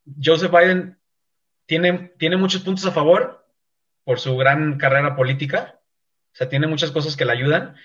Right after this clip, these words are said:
pero también debido a esta carrera tan larga, tiene varios puntos que pueden, digamos, regresársele, ¿no? O sea, que podrían ser un punto que le pegue, este, fuerte. Entonces,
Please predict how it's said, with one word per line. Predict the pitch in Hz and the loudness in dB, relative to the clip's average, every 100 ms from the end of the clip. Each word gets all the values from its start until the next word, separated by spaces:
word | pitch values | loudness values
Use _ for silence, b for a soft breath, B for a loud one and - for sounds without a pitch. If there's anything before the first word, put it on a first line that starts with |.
| B B _ | B B _
pero | 131 123 | 0 0
también | - 127 131 151 147 | 0 0 2 0 0
debido | 135 131 151 156 | 0 2 4 4
a | |
esta | 156 143 151 | 2 0 -2
carrera | 131 127 135 139 135 | 2 4 6 4 2
tan | - 113 | 0 -2
larga, | 123 143 143 - - _ _ _ _ | 2 2 2 -2 -12 _ _ _ _
tiene | 127 131 | 0 2
varios | 139 131 139 | 4 2 0
puntos | 135 131 147 139 | -2 -2 -2 -4
que | 117 | -6
pueden, | - 127 127 135 139 - _ | 0 2 4 4 0 -4 _
digamos, | - 117 117 127 | -4 -2 0 -2
regresársele, | 117 113 110 - 131 131 110 101 | -2 -2 -2 0 0 0 -4 -6
¿no? | 117 | -10
O | |
sea, | 143 117 | -8 -8
que | - | -10
podrían | - 110 113 127 | -8 -6 -2 -2
ser | 131 127 123 - _ _ _ _ | 2 2 2 -6 _ _ _ _
un | 123 123 | -12 -8
punto | 127 127 131 | -6 -4 -2
que | 117 | -2
le | 107 | -2
pegue, | - 131 117 - _ _ _ _ _ _ | 2 2 2 -6 _ _ _ _ _ _
este, | - 104 - - 110 107 107 | -16 -16 -14 -8 -4 -2 -4
fuerte. | 104 135 135 127 - - _ b b b b | -4 2 2 2 -10 -20 _ b b b b
Entonces, | - 113 131 127 143 139 - | -16 -4 -2 0 -2 -6 -10